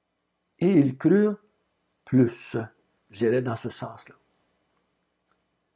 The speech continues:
Je suis pas en train de dire maintenant qu'ils croient, là, complètement que Jésus, c'est le Fils de Dieu. Mais leur compréhension du verset cinquante-trois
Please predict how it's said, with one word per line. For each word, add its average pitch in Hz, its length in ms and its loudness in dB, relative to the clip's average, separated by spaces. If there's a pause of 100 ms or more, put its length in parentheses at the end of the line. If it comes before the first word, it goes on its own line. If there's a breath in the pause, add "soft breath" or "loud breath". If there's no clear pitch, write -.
(380)
Je - 80 -18
suis - 60 -20
pas 277 180 6
en 269 40 4
train 269 220 4
de 226 140 4
dire 233 320 4
maintenant 214 500 2 (360 soft breath)
qu'ils 185 260 0
croient, 190 560 8
là, 190 340 6 (260)
complètement 214 800 6
que 196 140 0
Jésus, 165 480 0
c'est 180 200 0
le 170 40 0
Fils 170 300 0
de 143 100 -8
Dieu. 113 340 -8 (600)
Mais 196 400 6 (180)
leur 240 420 6
compréhension 240 720 4
du 196 100 -2
verset 208 280 2
cinquante-trois 190 680 -2